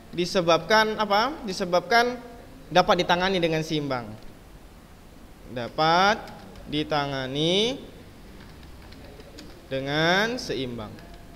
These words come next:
Nah, sudah dapat ya? Sudah ketemu, langsung dapat di bagian ininya. Sampai saat ini belum ditemukan solusi efektif untuk menangani permasalahan ini.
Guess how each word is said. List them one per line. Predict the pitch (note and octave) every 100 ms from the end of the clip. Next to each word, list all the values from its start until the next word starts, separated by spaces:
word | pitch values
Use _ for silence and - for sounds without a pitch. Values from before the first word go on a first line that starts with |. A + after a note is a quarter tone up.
| - - - - - - D3 C#3 C#3+ - - - - - - - - - - - - - - - - - - - -
Nah, | C#3 C#3 B2+ A2+ - - - - - - - -
sudah | C3+ C#3+
dapat | F3+ G#3+ D#3+
ya? | F#3+ C4+ - - - - - - - -
Sudah | C3+ C#3
ketemu, | D#3+ F3+ F3 C#3 A2+
langsung | B2 C#3+ - D#3+ E3 C#3
dapat | D3+ D3+ G3+ G#3 E3+
di | F3+ A3+ C4+ - - -
bagian | D3+ D3 D#3 D3+
ininya. | D3 C#3 C3 A2 - - - -
Sampai | C#3+ C#3+ E3
saat | E3+ D#3 D3
ini | D3 E3+ A3 C#4+
belum | G#3 F3+
ditemukan | E3 E3 D3+ G3+
solusi | A#3+ F3+ E3 F3
efektif | D#3+ D3+ A3+ G#3
untuk | G3 G#3+
menangani | F3 D#3 G#3
permasalahan | F#3 D#3 D3 D3+ D3 C#3
ini. | B2+ A#2